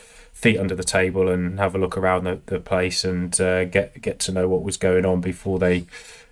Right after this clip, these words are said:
before they put that interview, um, interview out. And I thought that, I thought that probably, that probably helped. So,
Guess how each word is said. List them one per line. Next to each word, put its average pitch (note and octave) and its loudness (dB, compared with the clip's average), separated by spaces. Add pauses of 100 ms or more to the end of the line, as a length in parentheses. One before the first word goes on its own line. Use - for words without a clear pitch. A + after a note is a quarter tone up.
(140)
before G2 -2
they F2+ 4
put - -4
that F#2 0
interview, F2+ 0
um, F2 0
interview F2+ -2
out. F2 4
And F#2 -4
I F2 0
thought F2+ -2
that, F2 -2 (280)
I G2 -8
thought G2 0
that F2 -2
probably, F2 0 (220)
that F2+ -8
probably F2+ -6
helped. F2 -10
So, A#2+ 6